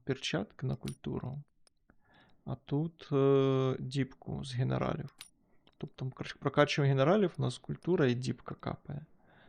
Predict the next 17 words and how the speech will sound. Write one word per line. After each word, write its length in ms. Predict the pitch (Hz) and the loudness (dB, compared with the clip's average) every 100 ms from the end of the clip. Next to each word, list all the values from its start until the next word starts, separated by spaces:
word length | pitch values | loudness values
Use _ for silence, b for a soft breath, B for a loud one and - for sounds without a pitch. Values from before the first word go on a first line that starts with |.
| b - | b -6
Зручно, 600 | 143 165 202 - 151 139 - | -4 -2 -4 -6 -6 -8 -8
зручно. 720 | 139 123 131 127 - - 143 - - b b b b b b _ _ _ _ _ _ _ _ | -6 -4 -2 -2 -6 -8 -10 -12 -20 b b b b b b _ _ _ _ _ _ _ _
А, 220 | 120 131 135 | -6 -2 2
ну, 120 | 175 | 8
я 120 | 202 | 10
іспанця 560 | 208 - 156 269 277 220 | 10 10 6 6 2 6
думав 300 | 175 151 131 | 8 6 8
брати, 340 | 139 123 - | 8 8 6
але 160 | 127 135 | 2 2
ж 80 | |
я 60 | 135 | 0
поставив, 360 | - - 135 139 | -2 0 2 2
що 120 | - | -4
все 460 | - 143 135 135 | -2 4 4 6
відкрито 580 | 131 - 143 147 123 139 | 2 0 0 0 2 0
в 40 | 127 | 0
нас. 420 | 131 135 - | -2 -4 -14